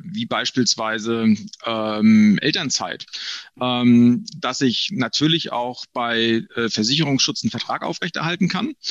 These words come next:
Ähm, das ist aber sozusagen der Plan, die planbare Variante. Schwieriger ist ja, ja immer sozusagen auch die Angst vieler, „Oh Gott, oh Gott, äh, was passiert denn eigentlich, wenn jetzt einer krank wird, aus der Lohnfortzahlung rausfällt und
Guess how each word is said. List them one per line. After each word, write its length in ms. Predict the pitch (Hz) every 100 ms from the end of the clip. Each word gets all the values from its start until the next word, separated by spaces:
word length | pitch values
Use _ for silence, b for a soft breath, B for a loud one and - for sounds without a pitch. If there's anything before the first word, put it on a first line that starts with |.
| B B B _
Ähm, 460 | 139 139 135 135 127 -
das 120 | 147
ist 40 |
aber 140 | 175 151
sozusagen 520 | 151 151 120 123 131
der 120 | 117
Plan, 340 | - 107 131 139
die 80 |
planbare 500 | - 123 180 185 180
Variante. 640 | 170 175 175 165 190 196 196
Schwieriger 580 | - 160 202 175 160 156
ist 320 | 147 - -
ja, 140 | 139
ja 200 | 131 127
immer 400 | - 160 165 156 - _
sozusagen 460 | 131 - 127 131 139
auch 100 | -
die 160 | -
Angst 320 | - 180 202 -
vieler, 380 | 151 165 196 - B B -
„Oh 80 |
Gott, 200 | 117 151 156
oh 60 |
Gott, 360 | 107 - - -
äh, 140 | 139 135
was 140 | 143
passiert 400 | - 135 - 220
denn 80 | -
eigentlich, 500 | - 110 147 185 185
wenn 60 | 151
jetzt 160 | -
einer 160 | 117 113
krank 460 | - - 220 226
wird, 300 | 127 320 - - B B B
aus 160 | 147 143
der 140 | 131
Lohnfortzahlung 840 | 135 220 - 147 - 117 120 123
rausfällt 640 | 104 - - 170 185 208 -
und 400 | - 160 160 -